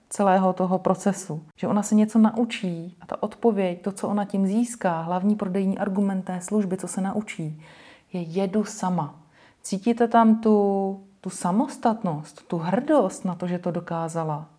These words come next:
tu úlevu, že už se nemusí stresovat. To je nádherně pojmenovaný projekt. Podobně jsem viděla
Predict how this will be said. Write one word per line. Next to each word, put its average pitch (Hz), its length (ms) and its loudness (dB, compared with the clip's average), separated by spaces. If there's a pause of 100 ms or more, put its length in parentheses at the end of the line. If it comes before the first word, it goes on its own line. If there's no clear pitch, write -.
tu - 80 -6
úlevu, 196 640 2 (260)
že 185 120 -6
už 190 100 -8
se 202 120 -2
nemusí 190 320 -2
stresovat. 165 840 0 (160)
To - 80 -8
je 202 60 0
nádherně 214 520 6
pojmenovaný 185 540 0
projekt. 165 460 -4 (260)
Podobně 202 480 6
jsem 180 260 -2
viděla 170 680 0